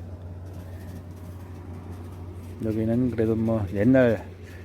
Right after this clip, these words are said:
저희 농장에 온 지 오래된 애들, 레이크하고 수지비티,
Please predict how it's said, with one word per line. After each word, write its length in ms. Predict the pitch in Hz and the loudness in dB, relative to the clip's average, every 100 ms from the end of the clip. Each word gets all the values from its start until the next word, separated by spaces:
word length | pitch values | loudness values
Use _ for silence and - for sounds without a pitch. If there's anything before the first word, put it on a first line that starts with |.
| - - | -14 -6
저희 160 | - 117 | 4 6
농장에 440 | 120 123 117 113 | 6 6 6 6
온 400 | 113 107 120 113 | 6 6 6 4
지 140 | 98 107 | 2 0
오래된 560 | 85 101 143 143 127 117 | 0 4 8 10 10 6
애들, 180 | 104 95 - - - - - - - - - - - - | 2 -2 -6 -12 -14 -14 -14 -14 -16 -16 -16 -14 -14 -2
레이크하고 960 | 113 117 123 120 - 120 113 101 165 226 - - - - - - - - | 6 10 10 6 6 8 8 6 6 4 -2 -16 -16 -16 -16 -14 -14 -14
수지비티, 1160 | - 160 151 143 120 110 95 - - 123 190 | -4 0 4 4 6 4 2 -4 4 6 6